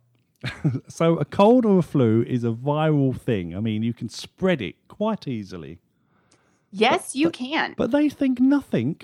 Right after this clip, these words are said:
Speaker 1: of making you come to work, i e by not giving you sick money, to come in and infect everybody else in your workplace. Now, I
Speaker 2: Yep.
Speaker 1: think, I'm not a litigious man, but sometimes I think,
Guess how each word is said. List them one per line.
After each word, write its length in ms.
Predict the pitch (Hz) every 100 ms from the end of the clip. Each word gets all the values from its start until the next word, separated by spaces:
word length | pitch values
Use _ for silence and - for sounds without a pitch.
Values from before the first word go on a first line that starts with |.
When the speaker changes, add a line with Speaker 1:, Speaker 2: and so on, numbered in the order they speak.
| -
Speaker 1:
of 200 | 175 185
making 340 | 202 226 233
you 120 | 226
come 280 | 190 202 226
to 100 | 233
work, 480 | 202 220 180 120 - -
i 140 | 160
e 140 | 151
by 220 | 143 143 139
not 200 | 160 131
giving 220 | 156 143
you 100 | 131
sick 340 | 120 - 180
money, 400 | 127 101 85 110 151 _ _ _ _ -
to 100 | 160
come 240 | - 226
in 260 | 143 127 156 _ -
and 120 | 180
infect 580 | 190 - - 208 180 - _ _
everybody 840 | 277 285 - 269 247 240 220 214
else 480 | 170 87 78 - - -
in 140 | 147
your 220 | 147 147 147
workplace. 800 | 151 127 - - 87 80 - _ _ _ _
Now, 200 | 320 311 285
I 120 | 220
Speaker 2:
Yep. 140 | 170 494
Speaker 1:
think, 380 | 123 87 - - _ _ _ -
I'm 140 | 214
not 180 | 143 -
a 20 |
litigious 540 | 98 95 - 107 101 -
man, 280 | 110 170
but 180 | 185 185
sometimes 640 | - 165 135 120 107 107 110
I 80 | 110
think, 360 | - 113 -